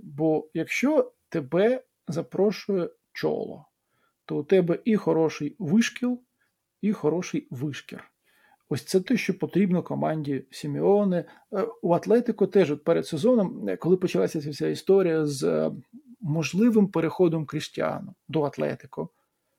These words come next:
багато вболівальників Атлетико, звісно, проти цього були і навіть казали, що ні-ні-ні, не-, попри те, що у нас там можуть бути проблеми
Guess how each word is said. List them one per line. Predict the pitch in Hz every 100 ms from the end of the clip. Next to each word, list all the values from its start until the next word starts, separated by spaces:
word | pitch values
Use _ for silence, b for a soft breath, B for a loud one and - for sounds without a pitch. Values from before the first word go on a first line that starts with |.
| _ _ _ _
багато | - 143 151 156 143
вболівальників | 131 139 143 147 147 139 147
Атлетико, | 139 151 143 - 143
звісно, | 139 - 139
проти | 156 151
цього | 139 156 143
були | 139 156 185
і | 180
навіть | 151 151 147
казали, | 156 147 151 151
що | -
ні-ні-ні, | 160 165 170 180 180 156
не-, | 151 180 185
попри | - 180 180 160
те, | 165
що | 151 160
у |
нас | 160 160
там | 156
можуть | 160 147 143
бути | 147 143
проблеми | - 143 156 151 151